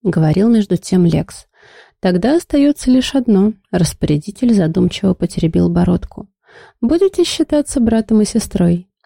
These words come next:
Тогда и приличия соблюдены, и проблема решена».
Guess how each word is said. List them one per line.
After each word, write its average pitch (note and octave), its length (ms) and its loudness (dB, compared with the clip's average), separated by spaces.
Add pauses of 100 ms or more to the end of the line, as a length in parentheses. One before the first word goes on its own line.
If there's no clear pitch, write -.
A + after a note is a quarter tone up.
(120)
Тогда C4+ 240 0
и G4+ 80 4
приличия B3+ 540 0
соблюдены, G3+ 680 2 (180)
и D4+ 100 0
проблема E3+ 560 2
решена». F3 540 0